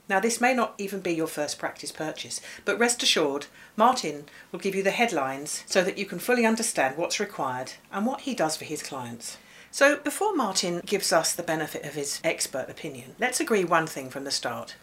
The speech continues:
Anyone wishing to buy a dental practice is an entrepreneur, and we always respect their ambition and their commitment to take control of their own circumstances,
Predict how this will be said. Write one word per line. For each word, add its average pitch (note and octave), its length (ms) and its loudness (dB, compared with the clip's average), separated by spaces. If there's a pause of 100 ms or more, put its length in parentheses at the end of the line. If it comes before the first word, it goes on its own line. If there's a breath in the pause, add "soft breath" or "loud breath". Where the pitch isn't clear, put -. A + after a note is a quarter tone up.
(180)
Anyone C#4 340 6
wishing A3+ 240 4
to F#3 80 -6
buy E3+ 160 6
a D#3+ 60 4
dental D#3+ 260 -2
practice - 540 -2
is F3+ 140 0
an F#3 100 0
entrepreneur, C#3 680 -4 (220 loud breath)
and G3+ 140 2
we A3+ 100 8
always C4+ 280 6
respect G#3+ 320 4
their E3+ 120 2
ambition D3+ 420 0
and D3+ 80 -2
their D3 100 0
commitment D3 420 -6
to - 100 -10
take D3 200 0
control D3 400 0
of C#3+ 80 -6
their D3 100 0
own C#3+ 140 0
circumstances, B2 880 -6